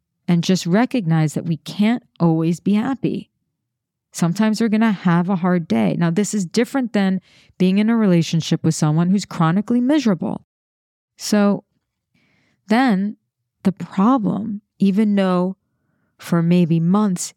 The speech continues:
years, you've thought, "Something is lacking in her, so let me go, let me reject this woman, and let me be on a constant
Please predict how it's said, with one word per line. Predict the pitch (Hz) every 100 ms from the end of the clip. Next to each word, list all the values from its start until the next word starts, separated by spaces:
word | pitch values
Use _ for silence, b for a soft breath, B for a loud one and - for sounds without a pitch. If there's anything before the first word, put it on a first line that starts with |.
| _
years, | 180 180 226 214 165 151
you've | 180
thought, | - 180 170 165 - _ -
"Something | - - 190 196 214 208
is | 180 160
lacking | 165 170 185 196 - 196 185
in | 160
her, | 170 226 233 185
so | - 170
let | 160 180 233
me | 269 285
go, | 185 214 190 156 156 160 -
let | 180 196
me | 269
reject | 240 185 156 202 202 -
this | 202 -
woman, | 160 151 - 180 - b b -
and | 175 170
let | 196
me | 240 269
be | 233 170 202 180 143 -
on | 165 160 180 - -
a | 180 -
constant | - - - 208 220 - 240 247 -